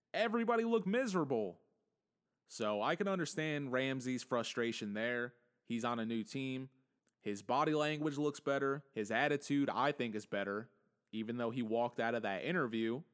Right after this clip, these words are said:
decided to come back, I feel like the old Ramsey wouldn't have done that. And he composed himself. He actually gave a good answer. I get it. They were pressing him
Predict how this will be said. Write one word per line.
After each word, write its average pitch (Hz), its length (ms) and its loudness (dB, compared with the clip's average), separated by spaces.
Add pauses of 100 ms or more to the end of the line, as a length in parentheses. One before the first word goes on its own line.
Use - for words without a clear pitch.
(600)
decided 110 460 -2
to 101 60 -6
come 107 240 -4
back, 127 460 -2
I 95 80 -6
feel 117 160 -2
like 110 160 -2
the 95 140 -6
old 117 280 -2
Ramsey 131 400 -2
wouldn't 113 300 -4
have 92 160 -8
done 156 220 0
that. 156 260 0 (500)
And 214 220 0
he 202 80 4
composed 180 420 0
himself. 117 380 -2
He 123 80 2
actually 143 280 0
gave 139 180 2
a 135 40 -2
good 127 160 2
answer. 113 360 -2
I 101 60 -2
get 107 200 -2
it. 98 100 -4
They 107 80 -2
were 107 120 0
pressing 131 360 -2
him 123 260 -4